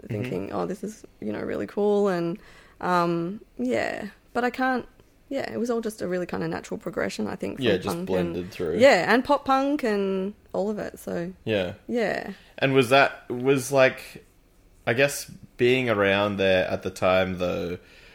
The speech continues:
Speaker 1: was that sort of just, like, an escape from the normal things that were happening in Melbourne, like, at, at school and things
Speaker 2: Yeah,
Speaker 1: like that?
Speaker 2: yeah, definitely. I mean, I went to an all-girls school in the city,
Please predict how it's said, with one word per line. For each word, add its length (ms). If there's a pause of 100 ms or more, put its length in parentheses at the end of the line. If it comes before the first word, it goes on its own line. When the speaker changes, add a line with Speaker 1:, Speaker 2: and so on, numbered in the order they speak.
(160)
Speaker 1:
was 200
that 440
sort 300
of 140
just, 280
like, 380
an 180
escape 840 (220)
from 720
the 280
normal 560
things 500
that 180
were 120
happening 580 (100)
in 200
Melbourne, 340
like, 380
at, 160
at 180
school 500
and 120
things 200
Speaker 2:
Yeah, 60
Speaker 1:
like 160
that? 260
Speaker 2:
yeah, 180
definitely. 420
I 100
mean, 420
I 160
went 260
to 540
an 120
all-girls 380
school 280
in 80
the 80
city, 420